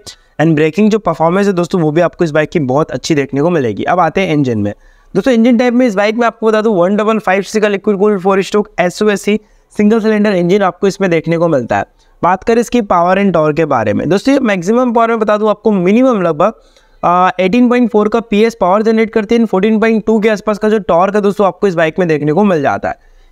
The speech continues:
यानी कि power and torque आपको इस बाइक में अच्छा देखने को मिल रहा है, but फिर भी वन फिफ्टी सेगमेंट के हिसाब से बाइक में पावर कम है, तो इसकी परफॉर्मेंस इतनी अच्छी कैसे आ जाती है?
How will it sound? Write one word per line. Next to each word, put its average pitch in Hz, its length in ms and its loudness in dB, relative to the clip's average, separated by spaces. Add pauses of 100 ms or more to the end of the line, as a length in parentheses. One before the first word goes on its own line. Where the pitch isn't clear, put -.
यानी 180 160 0
कि 220 100 0
power 190 340 0
and 220 160 -2
torque 208 180 0
आपको 214 240 0
इस 214 80 0
बाइक 180 200 0
में 196 120 0
अच्छा 190 200 -4
देखने 180 300 0
को 175 100 0
मिल 143 140 0
रहा 110 120 0
है, 131 60 -4
but 202 120 0 (140)
फिर 240 180 2
भी 196 180 0 (340)
वन 214 180 2
फिफ्टी 220 280 -2
सेगमेंट 220 380 0
के 214 40 0
हिसाब 208 200 -2
से 226 120 -2
बाइक 185 220 0
में 208 160 -2
पावर 180 280 2
कम 196 260 0
है, 208 60 -2
तो 208 80 0
इसकी 214 180 -2
परफॉर्मेंस 196 460 0
इतनी 208 220 0
अच्छी 214 220 -2
कैसे 185 380 -2
आ 165 120 0
जाती 110 280 -2
है? 98 100 -4